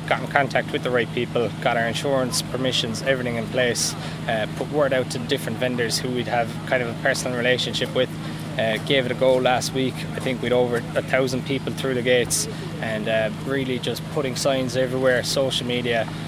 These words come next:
pushing it as much as we can to make the most of it, what we can.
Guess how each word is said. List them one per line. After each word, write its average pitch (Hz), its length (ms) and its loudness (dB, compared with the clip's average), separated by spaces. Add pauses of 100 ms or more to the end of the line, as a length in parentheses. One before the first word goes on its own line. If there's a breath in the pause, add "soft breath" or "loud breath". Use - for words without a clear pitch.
(100)
pushing 147 260 2
it 123 100 -2
as 120 140 -4
much 139 180 0
as - 80 -4
we 120 120 -2
can 127 240 2
to 107 60 -4
make 117 200 0
the - 80 -6
most 123 300 0
of 120 60 0
it, 110 40 -4 (100)
what 123 200 2
we 123 80 0
can. 123 260 4